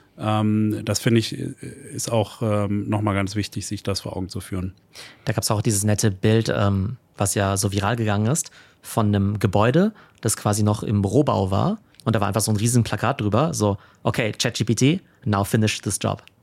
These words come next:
Speaker 2: Oder „Now finish this building.“
Speaker 1: Ja.
Speaker 2: <laughs> Das kann's natürlich nicht. Ähm, was mir in diesem Kontext einfällt, ist, dass, ähm, wenn wir jetzt auch über die menschlichen Fähigkeiten sprechen, da gibt es ja immer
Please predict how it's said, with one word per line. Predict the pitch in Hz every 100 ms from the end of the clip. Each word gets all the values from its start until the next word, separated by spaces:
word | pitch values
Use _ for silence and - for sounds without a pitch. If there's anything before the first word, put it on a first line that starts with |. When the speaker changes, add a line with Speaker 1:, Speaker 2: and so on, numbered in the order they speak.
| _ -
Speaker 2:
Oder | 104
„Now | 101 95
finish | - 101 -
this | 101 -
building.“ | 117 101 131
Speaker 1:
Ja. | 170 151 - - -
Speaker 2:
<laughs> | - -
Das | 117 -
kann's | 110
natürlich | 107 107 104
nicht. | 117 190 - - - - - _ _
Ähm, | 131 104 117 -
was | 107
mir | 123
in | 117
diesem | 123
Kontext | 123 120 113
einfällt, | - 131 135 127 127
ist, | 110 107 -
dass, | 101 101 -
ähm, | 107 101 101 104 - _ _ - - _ _
wenn | 107
wir | 107
jetzt | 104
auch | 110 104
über | 98 101
die | 101
menschlichen | 104 110 107
Fähigkeiten | 104 113 107 101 98
sprechen, | - 92 92 90 - - - -
da | 104
gibt | 98 110 113
es | 101 -
ja | 95 95 101 - _ _ _ _ _ _ -
immer | 107 104 101 98 -